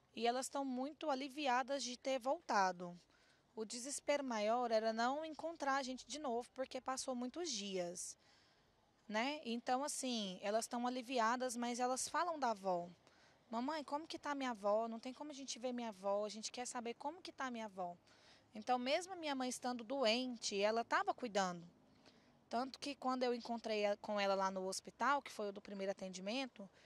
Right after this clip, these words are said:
eu fui lá pra ver como que ela tava. E ela só perguntava: "Minha filha, você encontrou com as meninas? As meninas comeu alguma coisa? Elas tão bem? A Júlia queria melancia. Como que ela tá, minha filha? Vai ficar com as meninas.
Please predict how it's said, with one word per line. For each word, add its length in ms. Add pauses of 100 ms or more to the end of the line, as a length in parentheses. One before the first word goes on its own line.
(440)
eu 360 (280)
fui 240
lá 260
pra 140
ver 140
como 200
que 100
ela 140
tava. 560 (500)
E 120
ela 280
só 260
perguntava: 680
"Minha 180
filha, 500
você 180
encontrou 380
com 100
as 100
meninas? 580
As 40
meninas 260
comeu 280
alguma 260
coisa? 680 (400)
Elas 260
tão 220
bem? 400
A 80
Júlia 220
queria 260
melancia. 1080 (420)
Como 220
que 100
ela 160
tá, 340
minha 200
filha? 400
Vai 180
ficar 200
com 100
as 100
meninas. 680